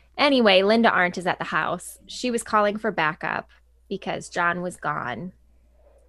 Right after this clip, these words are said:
He came back and she noticed that he was extremely agitated. Um, and so she decided that she needed to keep him busy.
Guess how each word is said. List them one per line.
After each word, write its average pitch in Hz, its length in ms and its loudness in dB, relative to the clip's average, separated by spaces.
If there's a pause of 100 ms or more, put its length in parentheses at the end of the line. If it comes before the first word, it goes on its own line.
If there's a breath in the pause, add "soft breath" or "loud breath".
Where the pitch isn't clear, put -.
(140)
He - 180 -8
came 254 280 -2
back 190 340 0
and 190 140 -6
she 208 160 -4
noticed 180 400 -4
that 196 100 -6
he 202 160 -8
was 196 220 -4
extremely 220 640 -4
agitated. 175 800 -10 (640 loud breath)
Um, 185 500 0 (120)
and 202 200 -4
so 202 220 -2
she 220 300 -4
decided 196 460 0
that 185 160 -2
she 208 180 -6
needed 185 260 -2
to - 40 -12
keep - 260 -10
him 175 200 -8
busy. 220 480 -6